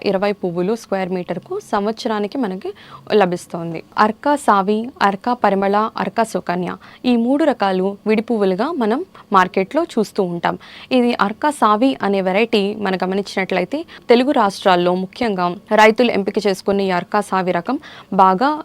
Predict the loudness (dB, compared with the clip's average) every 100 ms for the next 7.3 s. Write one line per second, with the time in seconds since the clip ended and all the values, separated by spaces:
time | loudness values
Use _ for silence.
0 | 4 6 6 0 -4 -2 -2 0 -4 -8
1 | -2 0 2 2 2 4 2 0 -2 0
2 | -2 0 -2 0 -2 0 -2 -2 -4 -2
3 | 0 -2 -2 -2 0 -2 -6 -8 _ -16
4 | -4 2 2 0 -6 -12 -12 -20 -18 -4
5 | -2 0 0 0 0 -2 -2 -2 -6 -2
6 | -2 0 0 0 -2 -2 -2 -2 -2 -4
7 | -4 -6 -6